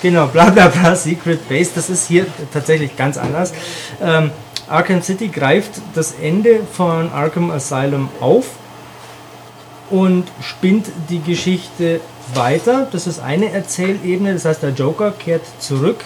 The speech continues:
der ja im ersten Teil eine zentrale Rolle gespielt hat. Und der Joker ist gezeichnet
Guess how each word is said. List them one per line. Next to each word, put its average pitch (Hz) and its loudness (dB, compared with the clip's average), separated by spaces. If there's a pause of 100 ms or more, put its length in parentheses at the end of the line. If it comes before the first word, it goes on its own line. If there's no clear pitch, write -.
(180)
der 165 0
ja 160 -2
im 151 -6
ersten 156 -6
Teil 160 -4
eine 143 -6
zentrale 139 -6
Rolle 131 -4
gespielt 131 -10
hat. 220 -2 (440)
Und 175 -2
der 175 2
Joker 185 0
ist 175 -6 (100)
gezeichnet 151 2